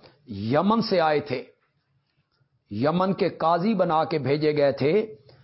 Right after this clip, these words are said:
تو وہاں سے تشریف لائے تھے۔ کسی مسئلے پر یمن کے کچھ لوگوں سے ان کا اختلاف ہو گیا اور ان لوگوں نے حضرت علی رضی اللہ تعالیٰ عنہ کی شکایت لگائی، تو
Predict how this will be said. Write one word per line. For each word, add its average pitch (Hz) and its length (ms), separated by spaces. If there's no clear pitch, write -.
تو 110 80
وہاں 120 340
سے 196 160
تشریف 170 440
لائے 143 260
تھے۔ 131 180
کسی 190 260
مسئلے 165 380
پر 165 340
یمن 175 380
کے 202 140
کچھ 151 220
لوگوں 151 340
سے 156 100
ان 147 100
کا 147 120
اختلاف 135 500
ہو 131 140
گیا 147 200
اور 156 380
ان 175 160
لوگوں 160 400
نے 185 260
حضرت 156 340
علی 165 360
رضی 170 200
اللہ 160 440
تعالیٰ 151 400
عنہ 156 140
کی 143 200
شکایت 135 480
لگائی، 160 480
تو - 180